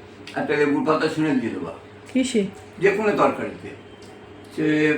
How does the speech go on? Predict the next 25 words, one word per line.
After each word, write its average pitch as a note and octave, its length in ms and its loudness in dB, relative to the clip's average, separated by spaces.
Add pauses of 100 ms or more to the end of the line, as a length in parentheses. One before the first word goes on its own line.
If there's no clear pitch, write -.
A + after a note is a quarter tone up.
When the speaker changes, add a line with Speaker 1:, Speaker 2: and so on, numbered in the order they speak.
(220)
Speaker 1:
যে G#3 140 6
Speaker 2:
তা F4 100 4
Speaker 1:
কোনো D#4+ 120 12
Speaker 2:
লেবুর D4 360 10
Speaker 1:
তরকারি। E4+ 180 8
Speaker 2:
পাতাটা F4+ 220 8
পাবো C#4 380 6
কোথায়? D4 300 8
Speaker 1:
হ্যাঁ, B2 300 8
লেবুর C3 200 4
পাতা C3 240 2
পাবে A2 300 -2
কোথায়? G#3+ 200 -6
এটা B3 140 -4
Speaker 2:
তুমি D4 200 4
আবার D#4 160 10
এমনভাবে C#4+ 760 8
বলো, C#4 460 6 (320)
লেবুর C#4 420 8
পাতা A#3 240 10
দিয়ে A3 160 4
দে। A#3 120 12
এই A#3+ 80 10
যেন C4+ 160 10
আমার C#4 280 6